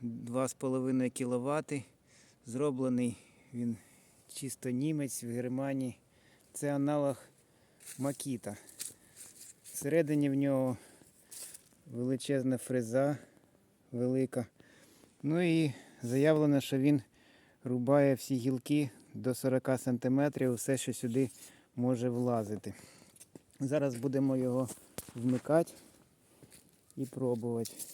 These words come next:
Тут є перемикач, оце вперед, а це назад, якщо заживало. Ну,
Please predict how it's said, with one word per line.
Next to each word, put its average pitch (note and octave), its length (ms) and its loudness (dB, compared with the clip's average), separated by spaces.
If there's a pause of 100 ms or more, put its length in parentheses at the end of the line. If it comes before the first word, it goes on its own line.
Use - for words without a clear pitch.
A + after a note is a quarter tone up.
(340)
Тут C3+ 220 -2
є B2+ 120 0
перемикач, C3 640 2 (680)
оце B2+ 440 0 (760)
вперед, C#3 380 2
а A#2+ 60 -2
це C3 200 -2
назад, B2+ 400 2
якщо A2+ 260 -4
заживало. G#2+ 640 -2
Ну, B2+ 180 -2